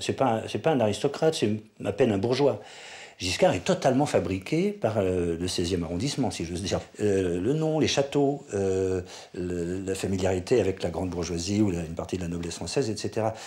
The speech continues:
Donc il y avait déjà, socialement parlant, entre ces deux hommes, quelque chose qui marchait pas.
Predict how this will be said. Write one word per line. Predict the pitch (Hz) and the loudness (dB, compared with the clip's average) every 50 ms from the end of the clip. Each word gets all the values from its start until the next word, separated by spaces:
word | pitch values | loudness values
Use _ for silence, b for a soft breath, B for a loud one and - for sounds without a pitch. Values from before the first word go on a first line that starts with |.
| B B B | B B B
Donc | 113 117 - | -2 2 4
il | |
y | 139 | 6
avait | 139 165 | 6 6
déjà, | 170 123 127 131 170 165 120 90 | 6 4 4 4 4 4 4 2
socialement | - - 156 139 - - 131 117 117 120 113 - | 0 0 0 0 2 2 2 4 4 2 2 0
parlant, | - - 98 110 139 170 | -2 -4 -2 0 0 0
entre | 170 143 - - 110 | 0 -2 0 -2 -4
ces | - - 95 | -2 -2 -4
deux | 90 90 90 90 | -4 -4 -2 2
hommes, | 131 139 139 117 | 2 2 2 0
quelque | 95 90 - 90 85 | -2 -4 -6 -6 -6
chose | - - 117 | -6 -6 -6
qui | - - | -6 -6
marchait | 90 87 - - - | -6 -6 -4 -6 -8
pas. | 80 - 80 80 B | -8 -10 -12 -12 B